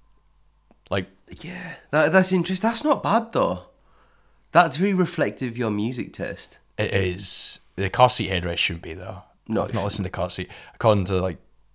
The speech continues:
Speaker 1: I've not, I've not listened to car seat headrest since, like, April.
Speaker 2: Yeah.
Speaker 1: Which means I was listening to it a lot
Speaker 2: Yeah,
Speaker 1: in
Speaker 2: you were
Speaker 1: April. I was
Speaker 2: really
Speaker 1: not having a
Speaker 2: fucking with
Speaker 1: good
Speaker 2: that twin fantasy.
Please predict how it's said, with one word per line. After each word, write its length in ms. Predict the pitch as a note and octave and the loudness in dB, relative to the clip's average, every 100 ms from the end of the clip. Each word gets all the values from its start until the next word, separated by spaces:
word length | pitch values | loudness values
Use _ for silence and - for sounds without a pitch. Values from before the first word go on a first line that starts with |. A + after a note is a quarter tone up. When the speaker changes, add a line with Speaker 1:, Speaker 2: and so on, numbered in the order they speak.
| _ _ - | _ _ -14
Speaker 1:
I've 140 | G2+ | -6
not, 140 | A2 E2 | -4 -4
I've 160 | G2+ G2 | -4 -4
not 120 | G#2+ | -4
listened 260 | G2 - F2 | -4 -8 -8
to 60 | |
car 120 | F2 F2+ | -6 -6
seat 180 | F2 | -6
headrest 340 | E2 E2+ G2+ G2+ | -8 -8 -8 -8
since, 280 | - F2+ - | -8 -10 -12
like, 320 | - - - _ _ _ _ _ _ _ _ _ _ _ _ _ _ _ _ _ _ _ - | -14 -16 -18 _ _ _ _ _ _ _ _ _ _ _ _ _ _ _ _ _ _ _ -16
April. 600 | - - - C#3 D#3 D#3 _ | -12 -4 0 2 0 -8 _
Speaker 2:
Yeah. 280 | - - - - | -20 -20 -20 -8
Speaker 1:
Which 240 | - G2+ A2+ | -2 0 2
means 320 | G2+ G#2+ G#2+ | 4 4 6
I 80 | F#2+ | 4
was 180 | F#2 G2 | 4 4
listening 360 | G2 - G#2 F#2+ | 2 2 0 2
to 140 | G#2 | 4
it 60 | - | 4
a 60 | |
lot 600 | F2+ D#2+ F2 G#2 G#2+ G2 | 2 2 4 8 10 10
Speaker 2:
Yeah, 60 | F2+ | 8
Speaker 1:
in 80 | F2+ | 4
Speaker 2:
you 140 | F2+ | 2
were 40 | F#2+ | 6
Speaker 1:
April. 460 | - F2 F2 F2 - | 8 8 4 0 6
I 120 | G#2 | 8
was 160 | A2 G2 | 8 8
Speaker 2:
really 60 | G2+ | 8
Speaker 1:
not 120 | F#2 | 10
having 200 | F#2+ F#2 | 8 8
a 20 | F#2 | 4
Speaker 2:
fucking 80 | |
with 80 | G2 | 2
Speaker 1:
good 140 | F#2 E2+ | 0 -2
Speaker 2:
that 60 | |
twin 220 | - F2+ F2+ | -6 -8 -6
fantasy. 580 | F2 E2+ F#2 - E2+ | -6 -6 -8 -8 -8